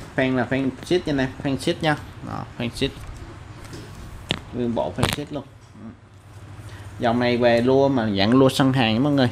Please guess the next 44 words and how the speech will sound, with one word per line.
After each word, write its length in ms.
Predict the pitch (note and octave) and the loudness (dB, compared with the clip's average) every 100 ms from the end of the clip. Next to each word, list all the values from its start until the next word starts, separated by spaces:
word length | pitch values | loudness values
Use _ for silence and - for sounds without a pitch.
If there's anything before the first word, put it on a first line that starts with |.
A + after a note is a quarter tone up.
| - | 0
Đó. 200 | B2 B2 - - - - - - - - - | -2 0 -2 -10 -14 -16 -14 -14 -16 -16 -2
Một 220 | G2 - | 0 2
khúc 220 | E3+ - | 0 2
là 100 | B2 | 0
cực 240 | A2+ A2+ - | -2 -4 -2
kỳ 100 | F2+ | 0
ok 460 | G#2 A#2+ C3 B2 | 0 0 2 4
luôn. 140 | B2 - - - | 4 2 -4 -6
Đó. 160 | B2+ - - - - - - - - | -6 -6 -12 -18 -18 -18 -18 -14 -6
Đây, 160 | A2+ - | -6 -2
fan 120 | B2 | -2
sheet 240 | A#2+ D3 D3 | 0 0 0
thích 120 | F3 | 2
cho 80 | C#3+ | 6
anh 120 | C3 | 8
em. 80 | A#2+ - - - | 6 2 -20 -14
Đó, 140 | B2 B2 | -8 -6
nguyên 180 | B2+ A#2+ | -4 -4
bộ 140 | F2+ G2+ | -4 -6
fan 100 | A2+ | -6
sheet. 180 | D#3 E3 - - - - - - - | -6 -8 -10 -20 -18 -18 -18 -20 -12
Độ 140 | - G#2+ | -2 2
mới 280 | B2 C3+ D#3+ | 4 4 2
thì 80 | |
khỏi 220 | C3 F#2 B2 | 0 -2 -2
chê 220 | C#3 C3 | 0 2
rồi. 100 | A#2+ A2 - | 2 -2 -6
Đó. 160 | A2+ A#2+ - - - - - - - - | -4 -4 -6 -18 -18 -18 -18 -20 -20 -6
Full 160 | B2+ B2+ | -2 0
túi, 160 | B2+ C#3 | 0 -2
full 160 | C3+ A#2+ | -2 -2
hộp 240 | A2 G#2 | -4 -4
mà. 80 | G#2+ G2 - - - - - - - - - - - | -6 -8 -14 -18 -18 -16 -16 -16 -16 -14 -14 -14 -12
Ừ. 60 | G3+ A3 - - - - - - - - - - - - - - - | -10 -10 -10 -16 -16 -14 -14 -16 -16 -18 -16 -16 -16 -16 -16 -14 -6
Chày 220 | G2+ F#2+ - | -4 -6 -6
chùa 420 | G2 F2 F#2+ G#2+ | -4 -4 -4 -4
xước 320 | A2 - D#3+ E3 | -4 0 0 0
gì 160 | A#2+ | -2
không 140 | A#2 A2+ | -2 -4
có 160 | - C3 | -2 -2
luôn 140 | D#3+ | -2
nha 80 | C#3+ | -2
anh 120 | C3 | 0
em. 120 | A#2+ | 0